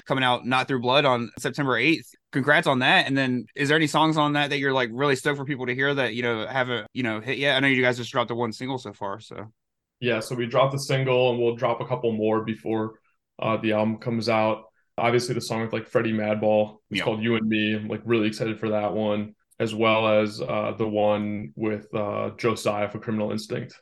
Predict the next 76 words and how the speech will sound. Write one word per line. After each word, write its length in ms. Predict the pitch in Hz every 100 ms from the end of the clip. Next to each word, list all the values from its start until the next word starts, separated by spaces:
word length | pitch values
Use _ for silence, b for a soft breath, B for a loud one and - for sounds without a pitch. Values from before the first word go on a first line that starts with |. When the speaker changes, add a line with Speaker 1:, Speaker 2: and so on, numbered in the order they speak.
| -
Speaker 2:
Those 140 | 104
are, 40 |
like, 160 | 110 107
the 60 | 113
two 280 | - 110
I'm 240 | 104 107 107 _ _ _
really 240 | 113 113 104
hyped 320 | 107 104 -
on. 240 | 110 113 _ _ _
Speaker 1:
Fuck 220 | 277 -
yeah. 140 | 92 90 -
Other 180 | 175 214
than 140 | 185
that, 180 | 156 208
though, 140 | 220
do 120 | 151 151
you 100 | 160
have 140 | 165
anything 280 | 170 170 165
that 80 | 165
you 80 |
wanna 160 | 156 147
promote 260 | 165 156 156
or, 240 | 143 139
like, 120 | 135
let 100 | 143
the 80 | 143
people 180 | 143 143
know 160 | 143
about 220 | 147 147 143
before 240 | 143 147
we 80 | 143
dive 260 | 135 135
into, 420 | 139 139 - 139 135
uh, 440 | 123 127 117 113 - _ _
you 60 | 143
know, 100 | 123
horror 180 | 135 143
movies? 260 | 160 160
I 60 | 143
know 80 | 147
you're 200 | 147 139
in 120 | 135
the 380 | 131 123 113 -
side 240 | - 147
project 400 | 151 139 139 135
with, 260 | 143 127 - -
you 100 | 135
know, 240 | 120 110 -
like 180 | 123
you 60 | 139
said, 160 | 135 117
T 100 | 127
J 120 | 123
from 160 | 117
Koyo 340 | 110 127 143 120
with 140 | 110
Reign 140 | 127 120
of 80 |
Salvation. 560 | 117 113 107 127 143 113
Uh, 340 | 110 117 107 98 b b -
and, 160 | 123
you 100 | 117
know, 60 | 123
he 120 | 131
pretty 140 | 131 120
much 100 | -
talked 180 | 120
about 240 | 127 117 110
how 60 |
you 100 | 120
guys 180 | 113 110
are 60 | 107
just, 180 | 107 -
you 60 |
know, 160 | 110